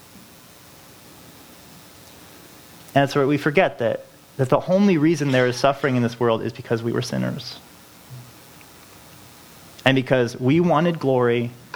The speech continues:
away from God, we tried to get it through sin.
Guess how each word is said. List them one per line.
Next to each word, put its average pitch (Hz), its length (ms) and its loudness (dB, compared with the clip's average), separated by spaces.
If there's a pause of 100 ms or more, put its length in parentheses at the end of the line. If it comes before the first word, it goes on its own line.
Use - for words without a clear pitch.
(220)
away 117 240 2
from 147 200 -6
God, 110 420 0 (1500)
we - 80 2
tried 127 240 2
to 123 40 -2
get 120 160 2
it 113 100 -2
through 110 140 -8
sin. 98 300 -8